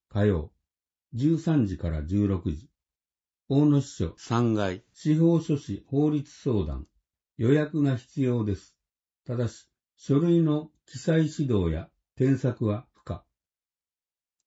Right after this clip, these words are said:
Speaker 1: 八日木曜、十三時から十六時。山崎本社、みんなのアイプラザ。不登校に関する個別相談。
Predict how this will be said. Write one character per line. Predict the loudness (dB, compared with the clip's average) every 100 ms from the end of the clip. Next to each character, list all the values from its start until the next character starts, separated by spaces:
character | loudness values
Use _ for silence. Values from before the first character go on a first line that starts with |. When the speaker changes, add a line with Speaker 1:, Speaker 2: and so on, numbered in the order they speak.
| _ -2
Speaker 1:
八 | 0 0
日 | 0 -4 -2
木 | -2 0 2 2
曜、 | 0 -4 _ _ _ _ _ _ 0
十 | 4 4
三 | 2 0 0
時 | -2
か | -4
ら | -4 0
十 | 0 2
六 | 0 -4
時。 | -8 -12 _ _ _ _ _ _ _ 0
山 | 2 2
崎 | 0 -2 0
本 | 2 0
社、 | -2 -12 -14 _ -4
み | 2 4
ん |
な | 4
の | 2 2
ア | 0
イ | -2
プ | -4
ラ | -6 -6
ザ。 | -14 _ _ _ _ _ _ _ _ _ _ _ _ _ _
不 | -6 0
登 | 0 0
校 | 2 2
に | 2
関 | 0 -2 -2
す | -4 -4
る | -6 -10 _
個 | 0
別 | 0 -2
相 | -4 -4 -2
談。 | -4 -10